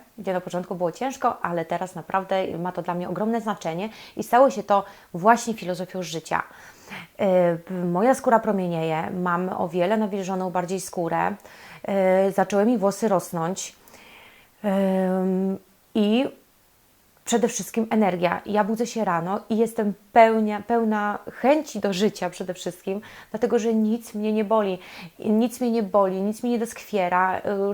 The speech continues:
czuję, y, wielkiego powera i, y, dlatego też tutaj jestem, dlatego że, y, zrozumiałam, że ja też potrzebowałam, y, takiego wsparcia mentalnego i bardzo chciałabym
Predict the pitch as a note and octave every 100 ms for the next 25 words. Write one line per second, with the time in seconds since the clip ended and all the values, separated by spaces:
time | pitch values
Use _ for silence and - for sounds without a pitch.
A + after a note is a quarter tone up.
0 | - A3+ A3+ A3+ A3+ - - - _ _
1 | - F#3 G#3 G#3 G3+ F#3+ F#3+ C4 C4 G#3
2 | A3 - G#3+ G3 F3+ F3+ A3+ C#4 - -
3 | - - - - G#3+ G#3+ A3 A3 - G#3
4 | F#3 G#3 A3 A3 A#3 G#3 - - G#3 G#3+
5 | G#3 - F3+ E3+ F3+ F#3 G3+ G3+ F3 F#3
6 | F#3+ F#3+ - - - - G3+ G3 F3 F3+
7 | G#3+ G#3 G#3 G3+ G#3 G#3 G#3 E3+ F3 F#3+
8 | F#3 F3 _ _ _ _ _ _ _ _
9 | - G#3+ A3+ B3+ - G3 - F3+ F3+ F#3
10 | F#3 F#3 F#3 - - _ _ - F#3+ F#3+
11 | F#3+ A3 G3 F3 - G3+ F#3+ G3 F#3 F#3
12 | F#3+ F#3+ F3 E3+ G3 A3+ - G#3+ F3 A3
13 | G#3 G3 G3 F3 G#3 F#3+ G3 E3+ G3 A3+